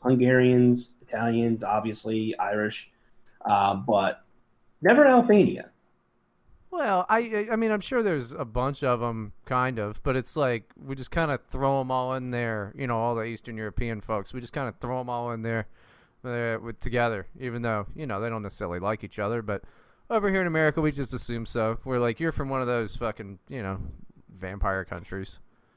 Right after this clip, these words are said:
Speaker 1: Oh, man, is this, is this what you're looking at? 'Cause I, I Google it and it says Little Albania and it's in the Bronx.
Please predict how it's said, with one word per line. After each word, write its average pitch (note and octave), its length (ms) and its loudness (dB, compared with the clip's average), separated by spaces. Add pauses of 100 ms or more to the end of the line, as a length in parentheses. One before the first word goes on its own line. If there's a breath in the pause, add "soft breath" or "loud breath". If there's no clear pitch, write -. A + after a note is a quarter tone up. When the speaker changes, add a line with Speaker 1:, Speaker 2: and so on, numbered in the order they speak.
(480)
Speaker 1:
Oh, F#3+ 260 10
man, C#3+ 320 8
is C3+ 100 4
this, F#3 120 8
is E3 180 6
this A3+ 180 4
what C4 100 6
you're A3+ 140 8
looking A3 320 4
at? A3 200 4
'Cause D#3+ 100 2
I, E3+ 320 6
I D#3+ 100 6
Google E3 380 8
it C#3 60 6
and B2+ 80 6
it B2 100 2
says A#2+ 200 2
Little F#3 260 4
Albania C3+ 540 4
and G#2 100 -6
it's G#2 160 -8
in B2+ 80 4
the A#2+ 80 2
Bronx. - 600 -8